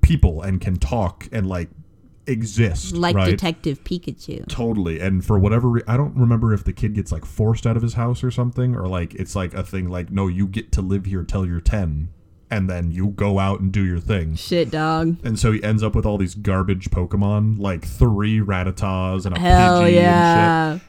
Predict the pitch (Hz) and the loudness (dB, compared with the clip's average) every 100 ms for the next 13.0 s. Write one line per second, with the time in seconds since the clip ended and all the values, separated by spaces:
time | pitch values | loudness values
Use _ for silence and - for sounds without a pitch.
0 | - 123 117 107 101 117 120 113 117 120 | -8 -4 -2 -2 -4 -2 -2 -2 -2 0
1 | 123 117 104 123 - 110 104 104 107 104 | 0 0 -4 -2 0 2 2 2 4 2
2 | 101 101 95 95 95 92 - 101 - 101 | 2 2 0 0 -2 -4 -8 -10 -4 0
3 | 101 101 101 - 101 101 98 101 101 101 | 0 0 -2 -2 -2 0 0 -2 -4 -4
4 | 98 98 104 104 95 - - - 127 107 | -4 -4 -6 -6 -6 -8 -2 2 2 2
5 | - 113 107 110 104 98 95 95 - 104 | 0 0 0 0 -2 -2 0 -2 0 0
6 | 101 98 104 107 - - - 113 123 - | 2 2 2 2 2 0 2 0 0 0
7 | 381 453 - - 427 440 523 539 523 415 | 0 0 -4 -6 0 4 4 4 4 0
8 | 415 143 107 107 104 92 104 - 135 - | 2 4 4 4 2 2 -2 -2 -4 0
9 | 139 131 123 110 113 104 113 117 107 104 | 2 2 2 0 0 0 2 2 2 0
10 | 98 95 104 101 92 90 98 104 104 104 | 0 -2 -2 0 0 -2 -2 -2 0 0
11 | 104 92 87 95 113 101 107 101 104 107 | -2 -2 -4 -4 -6 -4 -2 0 0 -2
12 | 104 95 90 98 95 - 87 85 82 80 | -2 -2 -2 -4 -6 -6 -4 -2 -4 -6